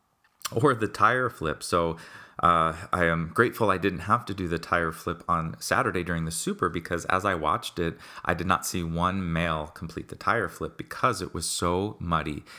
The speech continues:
It was suctioned to the floor and it's heavy enough already, but most guys out there couldn't even get it off the ground. And the ones that started to move it, their feet would just slip and they would go crashing down. So your plan B here, unfortunately, would be don't waste your energy,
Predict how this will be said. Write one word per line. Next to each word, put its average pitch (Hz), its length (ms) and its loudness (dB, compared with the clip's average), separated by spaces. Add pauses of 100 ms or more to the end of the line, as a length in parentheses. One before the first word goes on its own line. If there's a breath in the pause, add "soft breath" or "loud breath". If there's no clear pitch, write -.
(140 loud breath)
It 90 80 2
was 82 180 0
suctioned - 460 0
to 104 100 -4
the 113 100 -4
floor 95 540 2
and 82 100 -2
it's 78 160 -6
heavy 92 320 0
enough 92 260 0
already, 85 500 0 (300 loud breath)
but 87 200 4
most 95 460 0 (280)
guys 87 300 4
out 107 180 4
there 87 100 0
couldn't 92 220 0
even 85 160 0
get 80 140 0
it 80 80 0
off 80 180 0
the 82 80 -4
ground. 95 280 2
And 80 80 -2
the 78 60 -2
ones 85 220 0
that 71 160 -8
started 95 380 0
to 85 40 -2
move 113 240 0
it, 87 180 0 (260 loud breath)
their 90 80 0
feet - 260 -2
would 87 100 0
just 82 200 -2
slip 104 300 2
and 82 140 -2
they 80 60 0
would 78 140 -2
go 76 120 -4
crashing 78 520 0
down. 78 400 -2 (380 loud breath)
So 85 380 4
your 92 220 4
plan 92 340 0
B 90 220 0
here, 98 240 2
unfortunately, 87 720 0
would 82 200 0
be 87 220 2
don't 85 240 -2
waste 87 240 -2
your 85 100 0
energy, 82 520 -2